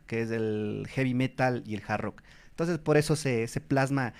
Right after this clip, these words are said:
en, en, en los álbumes que tenemos y por eso la gente nos ha denominado como hard rock y heavy metal.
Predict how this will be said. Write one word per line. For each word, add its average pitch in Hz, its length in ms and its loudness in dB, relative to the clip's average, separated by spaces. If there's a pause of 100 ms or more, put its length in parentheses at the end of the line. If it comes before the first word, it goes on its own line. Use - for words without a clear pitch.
(200)
en, 120 260 -2
en, 120 200 0
en 123 140 2
los 120 140 2
álbumes 131 320 2
que - 80 -8
tenemos 165 560 0
y 117 200 -6
por 120 200 -4
eso 123 160 -6
la 117 80 -4
gente 120 260 -6
nos 117 140 -4
ha 117 60 0
denominado 117 500 -2
como 107 300 -4
hard 139 180 0
rock 147 180 0
y 123 40 -8
heavy 131 180 -2
metal. 170 300 2